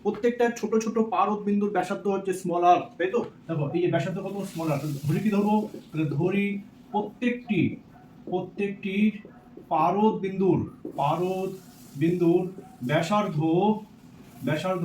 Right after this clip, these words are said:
হচ্ছে স্মল আর। দিয়ে কি করেছে? এইটা একটা বড় একটা, মানে একটা বড় একটা পারদ বিন্দু গঠন করেছে। দেখো তাহলে এই যে একটা বড় বিন্দু গঠন করেছে, তাহলে কোশ্চেন করেছে যে এই যে বড় পারদ বিন্দু রয়েছে তার বিভব কত?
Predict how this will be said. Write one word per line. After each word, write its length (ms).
হচ্ছে 220
স্মল 320
আর। 80
দিয়ে 160
কি 120
করেছে? 240
এইটা 220
একটা 160
বড় 140
একটা, 260
মানে 180
একটা 220
বড় 140
একটা 180
পারদ 220
বিন্দু 200
গঠন 200
করেছে। 280
দেখো 160
তাহলে 220
এই 80
যে 100
একটা 180
বড় 160
বিন্দু 200
গঠন 180
করেছে, 240
তাহলে 200
কোশ্চেন 260
করেছে 240
যে 60
এই 140
যে 40
বড় 120
পারদ 220
বিন্দু 180
রয়েছে 260
তার 300
বিভব 220
কত? 140